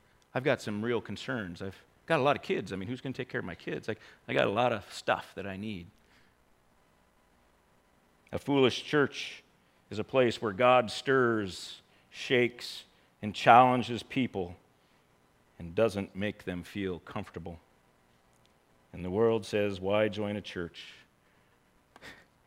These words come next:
where I'm asked to do stuff that I'm not good at, that, that pulls me out of my comfort zone and makes me feel uncomfortable?" Do you get it?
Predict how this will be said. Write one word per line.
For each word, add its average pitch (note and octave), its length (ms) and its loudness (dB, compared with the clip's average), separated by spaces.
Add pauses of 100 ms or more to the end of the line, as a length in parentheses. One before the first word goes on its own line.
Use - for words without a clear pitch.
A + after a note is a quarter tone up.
(420)
where G#2 120 -2
I'm G2+ 140 0
asked A#2 280 2
to A2+ 40 -8
do G#2+ 180 -8
stuff F2 380 -4
that E2 100 -10
I'm E2+ 120 -8
not F2 240 -6
good F#2 160 -4
at, F2 180 -10 (2000)
that, - 100 -14 (180)
that - 140 -10
pulls B2 280 -8
me G#2+ 120 -2
out G2 100 0
of F#2 60 -6
my F2+ 100 -8
comfort - 460 -12
zone D#2+ 140 -12
and E2 100 -12
makes F2+ 180 -10
me F2+ 80 -12
feel F2 240 -10
uncomfortable?" - 560 -18 (3000)
Do A2 80 -12
you G2+ 40 -10
get G#2 200 2
it? D#3+ 140 -4